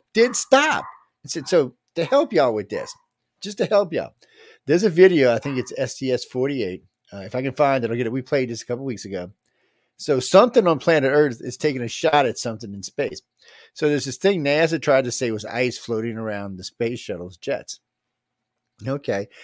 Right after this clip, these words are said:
At first, it's kinda hokey. It's just, "Ee, dee, dee, dee, dee, dee, dee." It's just floating along. And then it's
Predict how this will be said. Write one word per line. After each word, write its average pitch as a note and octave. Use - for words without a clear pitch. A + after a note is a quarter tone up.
At E4+
first, F#4
it's D#4+
kinda D4+
hokey. F#3+
It's F#3
just, F#3
"Ee, C4
dee, G3
dee, D3
dee, B2+
dee, -
dee, A#2+
dee." G#2
It's A3
just -
floating C#3+
along. C#3
And D#3
then B3
it's -